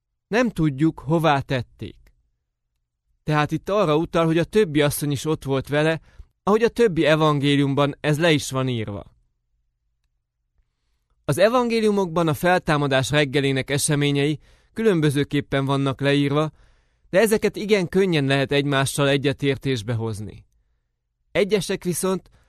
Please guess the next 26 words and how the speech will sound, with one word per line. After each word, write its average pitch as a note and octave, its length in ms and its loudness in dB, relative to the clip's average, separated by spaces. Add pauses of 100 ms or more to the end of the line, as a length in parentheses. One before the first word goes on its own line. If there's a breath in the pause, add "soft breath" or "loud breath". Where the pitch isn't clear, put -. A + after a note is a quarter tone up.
(140)
megoldhatatlan C#3+ 840 0
ellentmondásokat C3+ 1120 0
látnak B2+ 420 -2
ezekben, D3 560 -2 (560)
a E3 100 2
Biblia E3 400 2
kritikusai F3 800 -2
nagyon G3+ 280 2
szeretik D3 460 0
hangsúlyozni D3 760 0
a C#3+ 100 -2
leírások C#3+ 600 2
különbözőségeit. A2+ 1300 -4 (1700)
De - 200 0
ahelyett, A#3 400 2
hogy F#3 120 2
ez E3 120 2
azt F#3 260 -2
bizonyítaná, D3 640 0
hogy C#3+ 180 2
a D3 60 2
Biblia D3 360 2
nem F#3+ 180 0
az F3 120 0
Isten D#3+ 380 -2
szava, D#3 420 -2